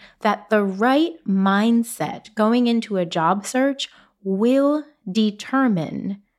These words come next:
the outcome. And not just that, will determine how you move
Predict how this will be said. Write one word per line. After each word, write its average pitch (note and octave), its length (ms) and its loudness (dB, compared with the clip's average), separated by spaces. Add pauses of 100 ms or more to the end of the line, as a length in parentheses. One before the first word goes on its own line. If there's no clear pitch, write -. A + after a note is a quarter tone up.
(280)
the G3+ 280 -4 (100)
outcome. - 720 -4 (880)
And A#3+ 340 2
not F4+ 400 -2
just C4 440 -2 (320)
that, - 520 -2 (360)
will B3+ 480 0
determine C4+ 720 0
how G3 220 -2
you F#3+ 260 0
move A3+ 720 0